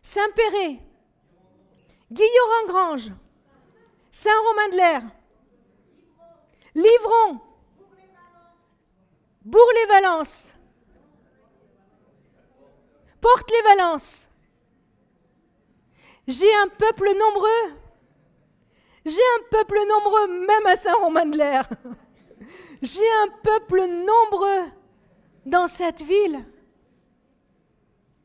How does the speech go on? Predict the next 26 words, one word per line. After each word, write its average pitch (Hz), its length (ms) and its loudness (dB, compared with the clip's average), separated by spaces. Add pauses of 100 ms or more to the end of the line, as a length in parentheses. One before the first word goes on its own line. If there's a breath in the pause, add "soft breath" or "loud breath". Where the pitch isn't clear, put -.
(160)
Amen. 302 300 -6 (2250 soft breath)
Nous 349 100 -4
continuerons 381 640 -4
notre 339 280 -10
réflexion 320 600 -10
la 320 140 -8
semaine 311 280 -12
prochaine 311 560 -12
et 285 300 -10 (260 soft breath)
les 294 100 -6
semaines 302 340 -10
d'après 294 480 -10 (140)
sur - 300 -16
comment 277 520 -8
aller 262 460 -8 (300 soft breath)
les 285 160 -2
deux 302 320 -4
autres 285 280 -10
pas. 254 360 -10 (1900)
Mais 302 120 -8
faisons 302 400 -8
déjà 269 340 -10
ces 269 200 -14
deux 233 180 -12
premiers 226 400 -12
pas. 214 320 -20